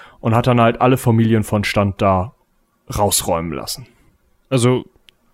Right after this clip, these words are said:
Speaker 2: waren die dann weg hinterher oder hat er nur, äh, hat er die nur ins Kloster gesteckt oder in eine Randprovinz?
Speaker 1: Nee, ähm, also die, die Jungs, äh, also die Männer und, äh, männlichen Kinder sind, ähm,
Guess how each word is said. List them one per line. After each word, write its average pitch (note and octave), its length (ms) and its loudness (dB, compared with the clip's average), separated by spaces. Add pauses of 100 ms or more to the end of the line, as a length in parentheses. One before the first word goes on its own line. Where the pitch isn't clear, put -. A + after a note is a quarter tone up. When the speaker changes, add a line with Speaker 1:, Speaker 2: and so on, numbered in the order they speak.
(120)
Speaker 2:
waren A#2+ 200 2
die B2+ 80 2
dann A#2 200 2
weg D3 220 0
hinterher G#3 500 4
oder F#3+ 200 4
hat E3+ 120 2
er E3 160 4
nur, D3+ 540 4
äh, B2+ 360 2
hat C3+ 120 4
er C3+ 40 2
die B2+ 140 2
nur C3 140 4
ins A#2+ 80 -2
Kloster A#2 360 2
gesteckt F#2+ 360 -6
oder G#2+ 140 0
in A2 100 -2
eine G#2+ 100 0
Randprovinz? F#2+ 560 -4
Speaker 1:
Nee, E3+ 320 4
ähm, F3 720 2
also C#3+ 220 2
die, C#3 300 2
die C3 140 -2
Jungs, F3 480 0
äh, D#3 60 -2
also C#3+ 640 0
die C3 180 -2
Männer D3 360 0
und, B2+ 360 -2
äh, A#2 300 2 (480)
männlichen B2+ 420 0
Kinder E3 360 0
sind, C3+ 420 -2
ähm, A2+ 440 -2